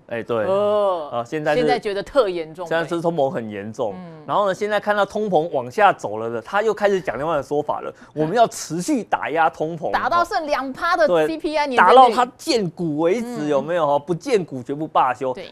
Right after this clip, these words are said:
Speaker 1: 其实我常常在讲说啊，这个上面在讲话哈，
Speaker 2: 嗯。
Speaker 1: 我们要认真听，但是呢，
Speaker 2: 哦。
Speaker 1: 是不是真的？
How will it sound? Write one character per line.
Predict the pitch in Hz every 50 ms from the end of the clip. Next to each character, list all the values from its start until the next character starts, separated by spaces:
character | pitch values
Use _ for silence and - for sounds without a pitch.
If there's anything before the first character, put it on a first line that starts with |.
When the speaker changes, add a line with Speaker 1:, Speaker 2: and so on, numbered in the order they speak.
| -
Speaker 1:
其 | - -
实 | 214 220
我 | 165 147
常 | 143 147
常 | 151 160
在 | 175 170
讲 | 151 151 107 92 101
说 | - 113 110 107 95
啊， | 90 95 - - - - _ _ _
这 | - 226
个 | 214 -
上 | - - 233 214 202
面 | 202 196 185
在 | 202 185 165
讲 | - - 113 90 104
话 | 113 135 131 120
哈， | 110 110
Speaker 2:
嗯。 | 104 107 107
Speaker 1:
我 | 117
们 | 127 147
要 | 180 180 175
认 | 190 180 156 139
真 | 135 135 135 135
听， | - 131 120 117 117 123 _ _ -
但 | 175 175 165
是 | 156 175 165
呢， | 143 131 123
Speaker 2:
哦。 | 127
Speaker 1:
是 | 127 - 185
不 | 160
是 | 139 156 151
真 | 127 - 139 131 135 131
的？ | 123 101 85